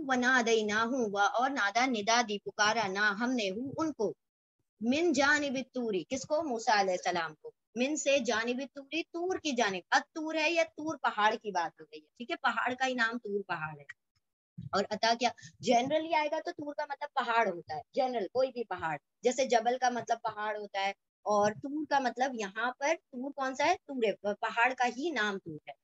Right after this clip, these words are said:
"और निदा दी हमने, पुकारा हमने उसको, तूर की जानिब से, तूर पहाड़ की जानिब से, अल अयमनी", कौन सी जानिब से,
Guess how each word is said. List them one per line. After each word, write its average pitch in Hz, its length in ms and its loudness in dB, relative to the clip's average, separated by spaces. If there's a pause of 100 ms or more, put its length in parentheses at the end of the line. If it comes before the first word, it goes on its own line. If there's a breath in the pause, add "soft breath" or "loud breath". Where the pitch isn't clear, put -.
(560 soft breath)
"और 277 280 4
निदा 247 360 4
दी 240 200 0
हमने, 214 300 -2
पुकारा 208 460 2
हमने 208 380 -2
उसको, 208 360 -6
तूर 302 320 -6
की 269 180 -2
जानिब 202 340 0
से, 233 160 -2
तूर 285 340 -6
पहाड़ 214 380 2
की 220 220 -4
जानिब 180 400 -2
से, 240 300 2 (380)
अल 240 220 2 (180)
अयमनी", 247 520 0 (120)
कौन 254 180 -2
सी 294 120 -2
जानिब 277 340 0
से, 320 200 0